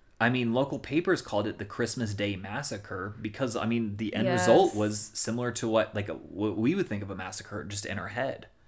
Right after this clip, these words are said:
Speaker 2: Yes, and it's Christmas. My gosh, that makes it so much more tragic.
Speaker 1: I know.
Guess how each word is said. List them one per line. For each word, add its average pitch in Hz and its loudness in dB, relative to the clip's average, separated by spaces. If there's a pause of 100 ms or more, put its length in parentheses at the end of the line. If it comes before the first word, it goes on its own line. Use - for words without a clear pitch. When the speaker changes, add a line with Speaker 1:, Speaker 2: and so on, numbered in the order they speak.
(640)
Speaker 2:
Yes, 190 -4
and 202 -2
it's 180 -6
Christmas. 208 -4
My 190 -6 (100)
gosh, 143 -4
that 208 -6
makes 208 -6
it 202 -14
so 208 -4
much 202 -6
more 190 -6
tragic. 185 -6
Speaker 1:
I 98 0
know. 101 0